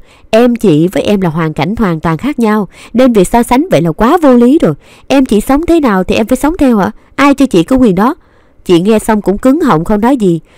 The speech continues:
Chuyện động trời nhất ở đây là gì? Đứa thứ hai của chị vô tình bị té và mất khá nhiều máu. Xét nghiệm máu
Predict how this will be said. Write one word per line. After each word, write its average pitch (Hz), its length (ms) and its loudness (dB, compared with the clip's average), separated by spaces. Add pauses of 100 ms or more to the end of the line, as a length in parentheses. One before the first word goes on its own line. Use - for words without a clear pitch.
(180)
Chuyện 202 240 0
động 202 240 0
trời 202 160 2
nhất 277 180 0
ở 247 100 -2
đây 226 160 0
là 180 80 0
gì? 160 260 -4 (260)
Đứa 277 200 0
thứ 320 180 2
hai 262 240 2
của 262 120 0
chị 180 180 0
vô 226 220 0
tình 165 220 -2
bị 156 100 0
té 247 400 0
và 160 100 0
mất 214 220 -2
khá 254 180 -2
nhiều 220 180 2
máu. 202 320 0 (280)
Xét - 280 0
nghiệm 175 200 0
máu 262 280 2